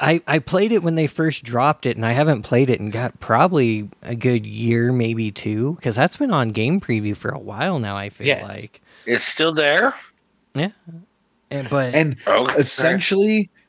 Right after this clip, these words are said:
Speaker 2: that game is, uh, um, Honey, I
Speaker 1: Honey,
Speaker 2: Shrunk the Kids
Speaker 1: Kids.
Speaker 2: and Ark.
Speaker 1: Yeah.
Speaker 3: Oh, it
Speaker 1: Combined,
Speaker 3: was
Speaker 1: yeah.
Speaker 3: that one. Okay.
Speaker 2: Yeah, you, you,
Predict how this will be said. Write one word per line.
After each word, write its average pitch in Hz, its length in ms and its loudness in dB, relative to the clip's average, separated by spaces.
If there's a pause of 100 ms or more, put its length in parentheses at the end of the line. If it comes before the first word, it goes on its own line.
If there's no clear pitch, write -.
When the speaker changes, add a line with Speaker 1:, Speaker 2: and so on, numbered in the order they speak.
(140)
Speaker 2:
that 127 560 0
game 185 460 -2 (400)
is, 127 460 2 (120)
uh, 117 500 4 (1200)
um, 120 260 2
Honey, 156 240 2
I 175 40 4
Speaker 1:
Honey, 151 100 4
Speaker 2:
Shrunk 165 260 2
the 147 120 -2
Kids 147 300 0
Speaker 1:
Kids. 135 140 -2
Speaker 2:
and 147 100 -8
Ark. 123 400 0 (800)
Speaker 1:
Yeah. 143 240 0 (360)
Speaker 3:
Oh, 233 920 2
it 180 120 2
Speaker 1:
Combined, 156 320 2
Speaker 3:
was 135 80 -2
Speaker 1:
yeah. 226 120 2 (100)
Speaker 3:
that 214 100 -2
one. 156 340 2
Okay. 110 420 2 (560)
Speaker 2:
Yeah, 156 120 4
you, 139 260 0
you, 147 440 0